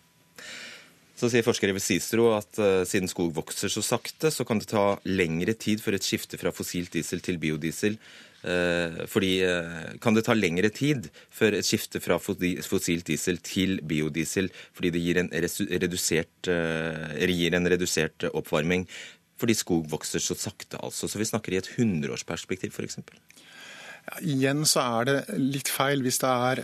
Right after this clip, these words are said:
Speaker 2: eh, transportmyndighetene som skal fortelle hva som er ressursmulighetene på energisiden i Norge. Det er miljømyndighetene, sett fra mitt sta-, ståsted, som må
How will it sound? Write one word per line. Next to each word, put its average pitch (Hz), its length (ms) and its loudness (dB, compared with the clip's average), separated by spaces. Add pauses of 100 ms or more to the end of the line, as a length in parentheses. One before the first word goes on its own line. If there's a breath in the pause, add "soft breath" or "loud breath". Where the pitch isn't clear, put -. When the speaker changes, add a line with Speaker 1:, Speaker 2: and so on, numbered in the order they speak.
Speaker 2:
eh, - 40 -4
transportmyndighetene 123 1000 0
som 131 120 -2
skal 127 160 -4
fortelle 117 340 0
hva 101 240 0
som 120 180 2
er 110 120 0
ressursmulighetene 110 920 0
på 113 480 0
energisiden 110 760 0
i 110 80 0
Norge. 113 420 0
Det 123 100 -4
er 123 140 2
miljømyndighetene, 123 880 0
sett - 160 -4
fra 127 120 0
mitt 120 140 0
sta-, - 220 0 (160)
ståsted, 143 460 0
som 143 160 -2
må 117 360 2